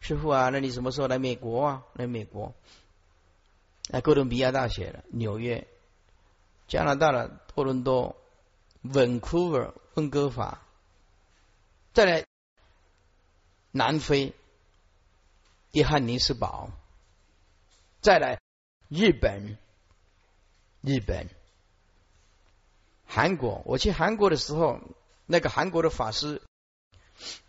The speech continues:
在首尔来拜见师父，他说：“我们有没有那个福报来邀请师父来韩国跟我们演讲？”啊，讲到这个韩语啊，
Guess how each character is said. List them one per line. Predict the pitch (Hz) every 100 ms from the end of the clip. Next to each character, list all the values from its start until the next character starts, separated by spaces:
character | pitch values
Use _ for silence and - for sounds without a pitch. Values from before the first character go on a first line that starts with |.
| _
在 | - 160
首 | - 156 131
尔 |
来 | 113
拜 | - 143
见 | 120 123
师 | - 120
父， | 131 123 - _ _ _ _
他 | 143
说 | 156 151 - -
：“我 | 123
们 | 104 147 175
有 | 110 90
没 |
有 | 160 143
那 | 160
个 | 151
福 | - 120
报 | 151 175 135 - - _ _ _ -
来 | 131
邀 | 120 151 196
请 | - 98 90
师 | - 160
父 | 170 131 - - - _ _
来 | - 131 165 165
韩 | - - 135 190 240
国 | 156 101 - - _ _ -
跟 | 208 147
我 |
们 | 127 127 117
演 | 127 185 214
讲？” | 151 90 98 - _ _ _ _ _ _ _ _
啊， | - -
讲 | 107
到 | 131
这 | 185 196
个 | 165
韩 | - 117 185
语 |
啊， | 127